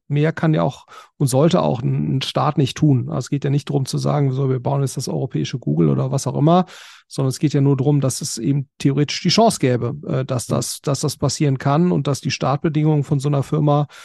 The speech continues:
Speaker 1: äh, in Europa, äh, möglichst vergleichbar sind mit, mit anderen Standorten auf dieser Welt.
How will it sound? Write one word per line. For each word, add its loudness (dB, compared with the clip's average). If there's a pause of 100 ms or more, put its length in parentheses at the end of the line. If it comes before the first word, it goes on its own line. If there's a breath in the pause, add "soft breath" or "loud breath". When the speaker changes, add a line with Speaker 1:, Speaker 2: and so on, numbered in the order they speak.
(260 loud breath)
Speaker 1:
äh, 2
in 2
Europa, 2
äh, 0
möglichst 2
vergleichbar 0
sind 0
mit, -4
mit -4
anderen 0
Standorten -4
auf -6
dieser -4
Welt. -4